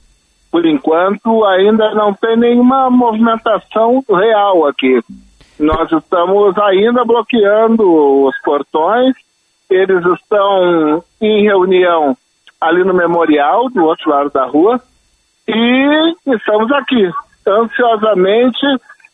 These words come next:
eh, a-, ainda tendo esperanças de que o governo do estado não nos retire mais esse direito, que não sobretaxe o nosso plano de saúde,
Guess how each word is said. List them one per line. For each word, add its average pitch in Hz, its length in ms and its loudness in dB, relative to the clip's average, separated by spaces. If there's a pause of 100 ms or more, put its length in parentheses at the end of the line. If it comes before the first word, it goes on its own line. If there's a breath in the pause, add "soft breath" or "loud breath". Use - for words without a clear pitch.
(160)
eh, 262 40 -4
a-, 220 420 0 (380)
ainda 226 600 0
tendo 220 300 -2
esperanças 202 800 0
de 220 140 -2
que 247 120 -2
o 254 320 2
governo 214 640 0
do 190 140 0
estado 208 640 0 (500)
não 262 380 2
nos 285 160 0
retire 240 540 0
mais 233 440 0
esse 226 320 -2
direito, 196 760 0 (360 loud breath)
que 240 120 -2
não 247 320 0
sobretaxe 220 960 -2
o 226 60 0
nosso 196 420 -2
plano 220 380 0
de - 160 -20
saúde, 190 600 0